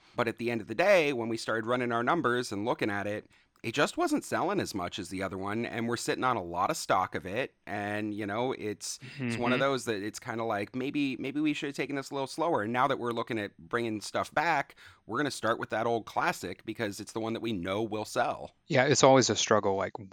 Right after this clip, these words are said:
Speaker 2: what will resonate, especially for apparel, right? And it, they take up a lot of space, they're heavy. Um, anybody that assisted me at prior conventions or prior events and s-, sees us lifting bags of shirts around, those ikea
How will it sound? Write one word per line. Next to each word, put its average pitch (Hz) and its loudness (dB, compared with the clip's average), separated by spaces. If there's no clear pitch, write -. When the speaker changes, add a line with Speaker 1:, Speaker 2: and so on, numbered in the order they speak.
Speaker 2:
what 110 4
will 104 2
resonate, 98 4
especially 120 4
for 101 0
apparel, - -2
right? 101 -2
And 104 2
it, 113 4
they 98 0
take 110 0
up 107 -2
a 101 4
lot 98 4
of 139 4
space, - 2
they're 98 2
heavy. 107 4
Um, 107 4
anybody 123 6
that 107 2
assisted - 6
me 101 -2
at - -4
prior 107 4
conventions 101 -2
or 98 -4
prior 101 2
events 98 -2
and 92 -8
s-, 110 -6
sees 113 0
us 104 -2
lifting 104 -4
bags 101 4
of 95 -8
shirts - 0
around, 95 -6
those 117 10
ikea 107 4